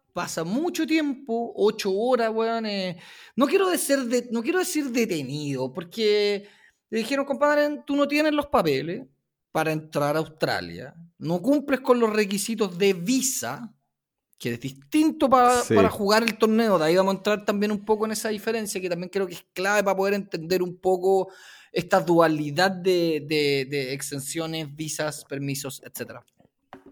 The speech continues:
Speaker 1: Entonces, ocho horas le dicen, "¿Sabe qué, señor Djokovic? Usted no cumple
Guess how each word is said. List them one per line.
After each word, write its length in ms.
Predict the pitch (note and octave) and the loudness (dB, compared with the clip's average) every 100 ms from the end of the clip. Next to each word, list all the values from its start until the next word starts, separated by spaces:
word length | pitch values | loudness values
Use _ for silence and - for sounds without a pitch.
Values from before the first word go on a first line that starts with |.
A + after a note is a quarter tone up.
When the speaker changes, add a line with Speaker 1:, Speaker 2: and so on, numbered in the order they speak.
| - | -12
Speaker 1:
Entonces, 400 | C3 F3+ F#3 D#3+ - - - - - | 0 2 4 0 -4 -18 -20 -20 -2
ocho 280 | B3 C4 D#4+ | 0 2 4
horas 140 | E4 | 4
le 60 | D#4+ | 2
dicen, 240 | C4+ G#3 | 0 -2
"¿Sabe 220 | - A#3+ | 2 0
qué, 180 | A#3+ D#4 D#4+ - _ | 2 0 -2 -10 _
señor 220 | - A#3 C4 | -6 -2 -2
Djokovic? 240 | C#4+ - - | -4 -6 -12
Usted 520 | G3+ - C4+ D#4 E4 - | -14 0 2 2 -2 -6
no 460 | F#3+ G3 B3 C#4+ | -2 2 2 0
cumple 580 | - D#3+ A2 - F2+ C3 | -2 -2 -2 -6 -10 -12